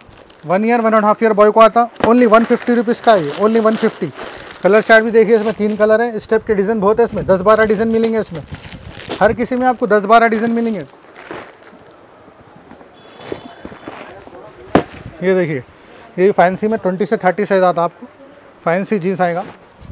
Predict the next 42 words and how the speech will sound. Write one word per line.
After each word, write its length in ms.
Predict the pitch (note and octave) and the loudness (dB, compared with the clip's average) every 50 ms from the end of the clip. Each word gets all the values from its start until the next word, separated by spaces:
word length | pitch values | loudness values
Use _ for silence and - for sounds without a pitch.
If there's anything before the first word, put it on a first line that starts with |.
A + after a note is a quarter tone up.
| - - - _ _ _ - _ - - - _ _ - _ - _ _ _ - - - - _ _ - _ _ _ _ - | -20 -20 -20 _ _ _ -20 _ -20 -20 -20 _ _ -20 _ -20 _ _ _ -20 -20 -20 -20 _ _ -20 _ _ _ _ -6
थ्री 140 | G3 F#3+ G3 | -6 -6 -4
पीस 180 | - A3+ - A3 | -4 -2 -2 -2
आइटम 240 | G3+ F#3 G3+ F#3+ | -2 -2 -2 -2
ये 100 | F3+ F3 | -2 -4
भी। 140 | E3+ F#3 A#3 B3+ - - - - - - - | -4 -6 -8 -10 -14 -20 -20 -20 -20 -12 -10
इसमें 220 | F3 E3 - G3+ G#3 | -8 -4 -2 0 4
भी 80 | G3+ | 4
आपको 220 | G#3+ G3+ - - F#3 | 4 4 4 2 4
बॉक्स 240 | E3 F3 F3+ - | 4 4 4 2
में 120 | G3+ G#3+ G3 | -2 -6 -4
तीन 160 | F#3 F#3 F#3+ | -2 -4 -2
कलर 220 | F#3 G3 G3 G3+ F#3+ | 2 4 6 6 6
आएंगे, 240 | G3 G3 G3+ G#3+ A#3+ - - - - - - - - - - - - - - | 4 2 -2 -8 -10 -10 -12 -12 -12 -14 -14 -16 -18 -18 -20 -20 -20 -20 -18
छः 180 | - - G3 G3 | -6 -2 -2 -2
पीस 180 | - G#3 G3+ - | 0 -2 -2 2
का 120 | - A#3 | 0 2
सेट 200 | - - G3 F3+ | 2 2 2 4
आएगा 200 | F3+ E3+ D#3 D#3 | 4 4 4 2
ये 80 | D#3 C#3+ | 0 0
भी। 80 | C#3 C3+ - - - - - - - - - - - - - - - - - - | -4 -6 -12 -14 -16 -18 -18 -20 -20 -20 -18 -18 -16 -16 -16 -18 -20 -20 -16 -6
बीस 160 | E3 F#3 G3+ - | -4 -4 -4 0
से 120 | - A3 | 0 0
तीस, 220 | G#3 - F#3+ D#3 - - - - - - - - - - - - - - - - - - - - - | 0 0 -6 -6 -6 -10 -18 -18 -18 -18 -18 -18 -16 -18 -18 -16 -16 -16 -16 -16 -16 -16 -16 -8 0
only 280 | G#3 G#3 A#3 A#3+ B3 - | 2 2 2 2 2 2
two 120 | A#3+ A#3 | 0 0
ten, 220 | G#3 A#3 F#3+ D3 C3+ - - - - - - - G#3 | 2 2 0 0 -2 -12 -18 -20 -20 -20 -10 -4 -2
only 240 | G#3+ B3 B3+ B3+ | 0 0 0 0
two 100 | - B3 | 0 0
ten। 240 | A#3+ - G3 D3+ C#3 C#3 - - - - - - - - - - | 0 0 -2 -4 -4 -12 -18 -20 -20 -20 -20 -10 -8 -8 -2 0
और 120 | F#3+ F#3 | 0 0
daily 260 | D#3 F3+ F#3 G3+ A3 A#3 | 2 2 2 2 4 4
wear 160 | A#3 A#3 A3+ | 4 2 2
भी 60 | B3 | 2
मिलेगा 340 | A#3+ A3+ A#3 A#3 A3+ A3+ A3+ | 0 0 0 0 0 0 0
मेरे 160 | A3+ A3+ A3+ | 0 0 0
पास, 160 | G#3 A#3 A#3 | 0 0 0
दो 140 | F#3+ F#3+ G#3+ | 2 4 2
item 220 | G#3+ G#3+ A3+ A3 | 4 4 2 0
बताऊंगा, 320 | G#3+ G#3+ G#3 A3 G#3+ G#3+ G#3+ | 0 0 0 0 0 0 2
देख 200 | G3 G#3 G#3 G3+ | 2 2 0 0
लीजिए, 200 | G#3 G#3+ A3 A3 | -2 -2 -2 -2
लिम-, 240 | G3+ F#3+ G3 G3+ | -2 -2 -4 -6